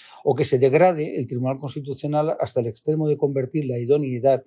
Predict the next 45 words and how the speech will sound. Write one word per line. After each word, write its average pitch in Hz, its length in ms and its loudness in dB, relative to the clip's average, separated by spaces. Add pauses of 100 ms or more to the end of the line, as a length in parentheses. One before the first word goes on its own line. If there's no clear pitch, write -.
en 131 100 -4
un 135 120 -4
mero 143 160 2
automatismo 127 880 -4 (160)
en 135 100 -2
el 127 80 -4
que 127 80 -6
solo 151 240 0
importa 143 680 -2 (120)
la 110 160 -2
forma 170 420 -4
y 117 80 -12
se 117 140 -12
ignora 120 240 -2
el 110 100 0
fondo. 101 440 -12 (380)
Este - 460 -4
no 143 320 0
es 143 260 -2
el 120 280 -4
espíritu 131 680 -6 (280)
de 127 120 -2
la 120 120 2
idoneidad. 107 600 -6 (640)
Es 160 140 4
lo 190 100 6
que 190 60 0
sucedió 185 640 2
con 151 140 -2
Dolores 143 340 4
Delgado 156 480 2
cuando 147 180 -2
la 131 120 0
colocaron 139 640 -2
de 127 100 -6
fiscal 127 340 -6
general 135 260 -8
del 127 140 -2
Estado, 139 560 0
habiendo 127 300 -4
sido 131 280 -2
previamente 131 580 -2
diputada 120 480 -2
socialista 127 600 -6
y, 123 160 -4